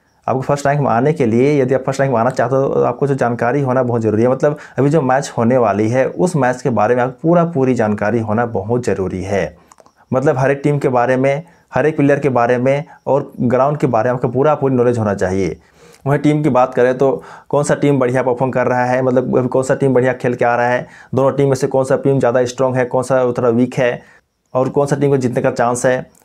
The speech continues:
ये आपको नॉलेज होना चाहिए। और वहीं आपको हर एक प्लेयर के बारे में जानना जरूरी है कि कौन सा प्लेयर अभी कितना अच्छा करके आ रहा है, मतलब कौन सा प्लेयर अभी फॉर्म में है, कौन अभी out of form में है,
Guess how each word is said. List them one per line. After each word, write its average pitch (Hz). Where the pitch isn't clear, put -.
ये 131
आपको 131
नॉलेज 127
होना 123
चाहिए। 127
और 123
वहीं 151
आपको 143
हर 131
एक 147
प्लेयर 139
के 135
बारे 127
में 120
जानना 123
जरूरी 120
है 131
कि 135
कौन 135
सा 135
प्लेयर 135
अभी 131
कितना 131
अच्छा -
करके 127
आ 117
रहा 123
है, 127
मतलब 127
कौन 127
सा 131
प्लेयर 127
अभी 127
फॉर्म 127
में 131
है, 131
कौन 131
अभी 127
out 120
of 120
form 127
में 127
है, 131